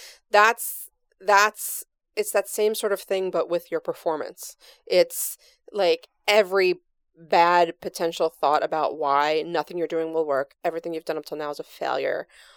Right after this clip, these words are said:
How do people trust you to run a business that is responsible for their lives? Gee, do you think I've had these feelings recently?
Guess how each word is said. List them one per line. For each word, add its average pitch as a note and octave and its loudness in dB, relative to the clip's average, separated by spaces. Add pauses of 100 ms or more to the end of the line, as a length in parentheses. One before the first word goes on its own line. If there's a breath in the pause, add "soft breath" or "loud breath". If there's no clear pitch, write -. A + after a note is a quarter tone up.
(240 soft breath)
How - 0
do F3 2
people F3 -4
trust - -6
you D#3 -6
to C#3+ -10
run D3 -4
a C#3+ -4
business D3+ -6
that D#3+ -4
is - -10
responsible D3+ -10
for C#3+ -12
their D3+ -2
lives? C#3 -4
Gee, D3 -8 (200)
do D3+ -16
you D3 -8
think D3 -8
I've C#3+ -4
had D3 -8
these G3 -6
feelings A3+ -6 (260)
recently? A#3 -2